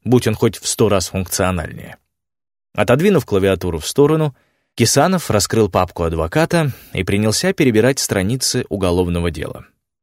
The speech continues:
Что ж, придется признать, что краткое резюме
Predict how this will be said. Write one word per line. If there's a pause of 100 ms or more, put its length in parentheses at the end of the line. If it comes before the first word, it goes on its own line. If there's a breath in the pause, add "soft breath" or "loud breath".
(260)
Что
ж, (800 soft breath)
придется
признать,
что (140)
краткое
резюме